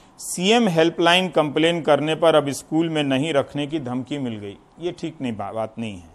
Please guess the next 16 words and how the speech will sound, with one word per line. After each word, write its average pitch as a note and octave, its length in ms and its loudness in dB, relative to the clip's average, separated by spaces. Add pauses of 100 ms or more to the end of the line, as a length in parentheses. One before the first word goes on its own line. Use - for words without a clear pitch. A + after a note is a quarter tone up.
(500)
आगे F3 260 6
वो G3+ 120 4
लिखती F#3 340 0
हैं F3+ 220 0
कि F3 120 -2
"आकाशवाणी F3 840 2
में F3+ 220 -6
कैजुअल D3+ 400 2
अनाउंसर C#3+ 540 0
थी, D3+ 320 -6 (460)
वहाँ E3 240 6
भी F#3+ 140 2
ड्यूटी D#3+ 400 -2
बंद D#3+ 260 0
हो D3 140 0
गई C#3+ 300 -2